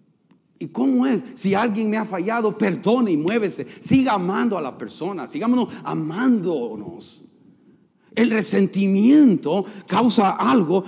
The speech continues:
que, que le va a evitar a usted experimentar la presencia de Dios en su propia vida. Y detiene el mover del Espíritu Santo en este lugar donde nos reunimos para alabar a Dios.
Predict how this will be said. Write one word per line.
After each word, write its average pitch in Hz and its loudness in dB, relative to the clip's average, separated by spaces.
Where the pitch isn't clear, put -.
que, - -6
que 196 -4
le 180 0
va 214 0
a - 0
evitar 226 0
a 202 0
usted 202 2
experimentar 202 -4
la 208 -4
presencia 214 -2
de 196 -6
Dios 185 -4
en 175 -4
su 180 -8
propia 208 -8
vida. 277 -4
Y 240 4
detiene 247 4
el 254 6
mover 233 4
del 226 0
Espíritu 220 0
Santo 254 0
en 226 -2
este 226 0
lugar 220 -2
donde 220 2
nos 208 2
reunimos 220 4
para 202 -2
alabar 220 0
a 254 2
Dios. 208 -6